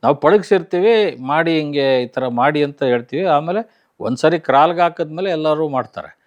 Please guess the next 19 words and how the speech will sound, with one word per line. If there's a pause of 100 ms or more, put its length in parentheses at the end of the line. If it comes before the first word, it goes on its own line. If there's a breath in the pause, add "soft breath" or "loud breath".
(280)
But (500)
ಕಾಡಿನಲ್ಲಿ
ಕಾರ್ಯಾಚರಣೆ
ಮಾಡ್ಬೇಕಾದ್ರೆ (160)
ನಾವು
ವಯಸ್ಸಿನ
ಒಂದು
ಗಮನನೂ
ಯಾವಾಗಲೂ
ಇಟ್ಕೊಳ್ಬೇಕು. (360)
ಈಗ
ಅಭಿಮನ್ಯು, (360)
ಅವನು
ಒಂದು
ನಾಲ್ಕೈದು
ವರ್ಷ
ಇದೆ
ಅಷ್ಟೇ
ಇನ್ನು